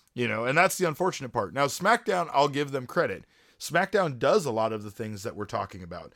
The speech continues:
SmackDown does a better job of utilizing the two hours to tell a story about something that might not be the main story or whatever, you know. Um, that's why they've been able to put guys over and, and,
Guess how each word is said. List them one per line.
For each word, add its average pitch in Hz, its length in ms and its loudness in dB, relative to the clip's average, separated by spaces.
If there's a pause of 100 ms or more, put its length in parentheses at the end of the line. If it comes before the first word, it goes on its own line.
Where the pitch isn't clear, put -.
(260)
SmackDown 165 500 -2
does 156 200 4
a 180 60 -2
better 147 200 2
job 151 340 0
of 104 140 -6
utilizing 120 760 0 (920)
the 113 160 0
two 151 260 0
hours 131 380 4
to 113 100 -10
tell 139 200 0
a 120 60 2
story 131 400 -2
about 104 260 -2
something 110 420 -4
that 104 140 -10
might 113 240 -2
not 117 240 -4
be 123 360 -4 (440)
the 127 120 6
main 127 240 0
story 131 440 0
or 110 140 -2
whatever, 117 480 -2
you 123 160 -2
know. 107 320 0
Um, 101 400 -4 (360)
that's 135 260 -2
why 139 280 2
they've 127 240 -4
been 131 140 -6
able 131 240 -6
to 110 60 0
put 143 340 -2
guys 120 320 2
over 135 320 -2
and, 107 200 -10
and, 104 380 -8